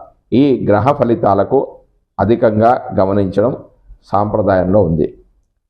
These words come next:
సంవత్సర గోచార ఫలితాల అధ్యయనంలో శని ఫలితం అనేది చాలా కీలకమైనది. గురుగ్రహ సంచారాన్ని కూడా సంవత్సర గోచారంలో భాగంగా పరిశీలిస్తారు. ఎందుకంటే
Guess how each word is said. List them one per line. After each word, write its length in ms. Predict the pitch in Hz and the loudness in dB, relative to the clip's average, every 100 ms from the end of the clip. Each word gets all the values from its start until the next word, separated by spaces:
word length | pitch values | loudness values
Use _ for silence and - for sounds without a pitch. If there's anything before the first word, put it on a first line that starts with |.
| _ - | _ -4
సంవత్సర 540 | 123 139 165 196 220 | 0 2 4 4 4
గోచార 460 | 135 143 156 143 139 | 4 2 4 4 4
ఫలితాల 460 | 127 123 135 120 | 2 0 2 4
అధ్యయనంలో 1160 | 117 - - 87 98 117 113 107 135 104 95 - - _ _ _ _ | 4 2 -2 -4 -2 0 0 2 4 4 0 -4 -10 _ _ _ _
శని 300 | 117 117 151 | 0 2 2
ఫలితం 420 | 147 123 120 117 | 0 0 2 0
అనేది 320 | 104 107 110 - | 2 0 0 -2
చాలా 460 | 90 101 110 165 - - - _ _ | -2 2 2 0 -4 -14 -20 _ _
కీలకమైనది. 800 | - 104 92 87 82 82 80 - - _ _ _ _ _ _ _ - 98 | 2 2 2 0 0 0 -2 -4 -10 _ _ _ _ _ _ _ -6 2
గురుగ్రహ 760 | 131 165 160 151 160 127 120 - - - - | 4 4 4 4 4 4 4 0 -6 -18 -6
సంచారాన్ని 680 | 110 117 143 131 131 120 113 | -4 0 4 4 4 2 0
కూడా 340 | 117 113 98 | 2 2 2
సంవత్సర 640 | - 101 127 - 123 139 - - - _ - 92 | 0 0 0 0 2 0 -2 -14 -20 _ -6 0
గోచారంలో 600 | 117 123 113 110 107 123 | 2 4 2 2 2 0
భాగంగా 840 | 90 90 101 107 104 117 - - - _ | 0 -2 0 0 2 0 -2 -8 -20 _
పరిశీలిస్తారు. 600 | 92 95 - 98 - - 92 | -2 -2 0 0 0 -2 -2
ఎందుకంటే 840 | 104 117 104 127 110 92 - | 0 0 0 2 2 2 -2